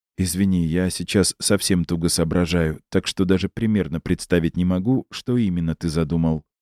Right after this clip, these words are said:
"Я хоть раз тебя обманывал?" "Нет, но все это и вправду выглядит очень сомнительно.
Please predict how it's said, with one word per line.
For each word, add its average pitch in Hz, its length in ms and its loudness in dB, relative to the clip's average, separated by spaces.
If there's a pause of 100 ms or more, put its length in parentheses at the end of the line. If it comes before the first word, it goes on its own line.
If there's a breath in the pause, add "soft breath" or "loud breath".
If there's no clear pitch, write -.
(680)
"Я 92 280 0
хоть 101 260 -2
раз 98 300 0
тебя 76 320 0
обманывал?" 78 600 -2 (680)
"Нет, 156 540 -2
но 123 320 0
все 127 240 -2
это 127 180 -2
и 131 100 2
вправду 104 460 0
выглядит 85 480 0
очень 85 240 0
сомнительно. 82 680 0